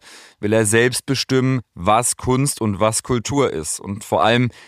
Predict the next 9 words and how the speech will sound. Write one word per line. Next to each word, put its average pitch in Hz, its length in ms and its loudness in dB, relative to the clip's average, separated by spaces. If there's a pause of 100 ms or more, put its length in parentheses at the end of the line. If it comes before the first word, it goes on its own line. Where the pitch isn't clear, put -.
(100)
wer 117 300 0
kulturelles 107 600 -2
Aushängeschild 101 920 -2
der 98 240 2
U 101 100 0
S 107 160 0
A 104 280 2
sein 71 260 -6
darf. - 380 -8